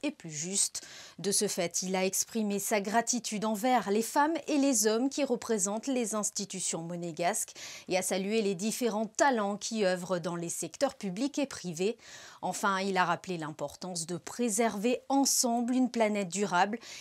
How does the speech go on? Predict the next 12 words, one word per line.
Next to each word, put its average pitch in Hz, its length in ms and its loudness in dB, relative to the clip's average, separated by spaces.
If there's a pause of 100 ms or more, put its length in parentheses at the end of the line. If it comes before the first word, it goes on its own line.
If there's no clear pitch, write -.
et 240 80 2
de 262 100 4
faire 277 240 2
face 302 360 4
aux 311 100 2
grands 247 240 2
défis 240 400 2
environnementaux 214 840 0
et 202 80 -2
sociaux. 165 520 -6 (440)
Le 240 240 4
souverain 220 500 2